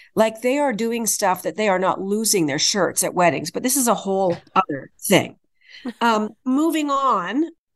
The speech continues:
Speaker 1: survey, another survey about people wanting to get away. Forty-five percent, and they're talking about Americans.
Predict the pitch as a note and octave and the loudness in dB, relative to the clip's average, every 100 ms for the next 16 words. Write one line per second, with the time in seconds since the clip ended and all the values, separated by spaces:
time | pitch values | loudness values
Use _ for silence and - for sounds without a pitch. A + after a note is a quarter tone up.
0 | - - - D#4+ F4 A#3+ F3 G#3+ B3+ D4+ | -14 -6 -2 0 2 0 0 -2 -2 0
1 | - D#4 C4+ F3 G#3 - C4+ B3 F#3+ G3+ | 0 0 0 0 0 -4 -4 -4 0 2
2 | A3+ A3 F#3+ G#3 F#3+ G#3 G3 A#2+ - _ | 2 -2 -2 0 0 0 0 -2 -10 _
3 | _ - - C4+ D4 D#4+ D4+ - C4 B3 | _ -16 -10 -2 2 2 -2 -4 0 2
4 | C4+ G#3+ F3+ - G3+ - A3 G#3+ C3+ - | 0 -2 -6 -6 -4 -2 0 0 0 -4
5 | - - _ _ _ _ _ G#3 A3 B3+ | -6 -8 _ _ _ _ _ 0 0 -2
6 | A#3+ G#3+ F#3 F3 E3+ F#3 G3 F#3+ A2+ B2 | -2 -2 0 2 2 0 -2 -4 -4 -2
7 | - | -4